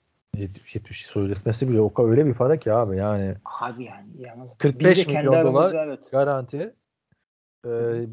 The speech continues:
Speaker 1: bu sene takımdan kesilirse elli beş milyon dolar dead cap. Ee, zaten bu sene artık ge-, bir geçti gitti. Seneye de yirmi sekiz milyon dolar. Yani seneye de takımda olacak. Bu sebepten ötürü zaten şu dead cap olayı yüzünden. Dead cap Q B'de etki etmesin abi. <laughs> Bence yani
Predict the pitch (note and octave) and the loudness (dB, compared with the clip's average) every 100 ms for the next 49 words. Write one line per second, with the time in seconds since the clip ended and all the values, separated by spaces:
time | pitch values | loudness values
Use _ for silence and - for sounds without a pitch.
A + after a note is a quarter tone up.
0 | B2 D3 - - D3 C#3+ C#3 C3+ C#3 C3 | -12 -14 -12 -8 -6 -4 -6 -6 -6 -6
1 | B2+ C#3 B2 C3 A#2+ A#2 A#2+ A#2 A#2+ A#2 | -6 -8 -8 -6 -6 -4 -4 0 0 0
2 | - A#2 A2 G#2 G2+ G2 G2 G2+ C3+ - | -2 -10 -6 -6 -2 0 0 0 -4 0
3 | E3 E3+ _ - C#3+ A#2 A2 G#2+ A2+ - | 0 0 _ -16 -10 -6 -6 -6 -10 -8
4 | G2+ F#2+ - - _ _ _ _ A#2 A#2 | -6 -6 -8 -20 _ _ _ _ -6 -6
5 | - B2 B2 A2 - - A2 G#2 - - | -6 -10 -4 -4 -4 -10 -10 -10 -10 -2
6 | B2 A#2+ A#2 C3+ B2+ A#2 A#2+ A2+ G#2+ G2 | 0 2 2 2 2 0 -2 -2 -4 -4
7 | F#2+ F2+ F2+ C3+ A2 G#2 B2+ A2+ F#2 - | -2 0 0 2 0 -2 -2 -2 -4 -6
8 | F#2 E2+ F#2 B2+ B2 A#2+ C3 B2 G#2+ - | -4 -2 0 -2 -2 0 2 2 2 0
9 | A2+ G#2+ A2 G#2+ G#2+ A2 G#2 G#2+ A#2 A2+ | -2 -2 -2 2 2 2 -2 2 0 2
10 | A#2 A2 G#2+ A2+ G#2 G2 G#2 C#3 D#3 _ | 0 0 0 0 0 -4 -4 -6 -6 _
11 | _ - _ _ _ _ _ - G3+ A3+ | _ -20 _ _ _ _ _ 4 4 4
12 | G3 G3 - - - E3 D#3+ F#3+ - - | -6 -6 -14 -14 -2 -2 0 -2 -2 -2
13 | E3+ A#2+ G#2+ F#2 F2+ E2 - _ _ _ | -2 -4 -12 -10 -8 -10 -14 _ _ _
14 | - A#2 B2+ - - - - E3+ C3 | -8 -4 -2 -4 -12 -4 0 2 0